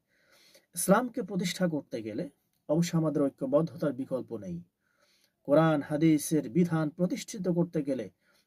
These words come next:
অবশ্যই মুসলিম উম্মাহ ঐক্যবদ্ধ হয়ে অন্যায়ের জুলুমের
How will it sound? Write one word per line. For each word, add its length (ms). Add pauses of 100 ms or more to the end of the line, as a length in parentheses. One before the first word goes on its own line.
(140)
অবশ্যই 380
মুসলিম 440
উম্মাহ 340 (380)
ঐক্যবদ্ধ 580
হয়ে 220 (500)
অন্যায়ের 520
জুলুমের 460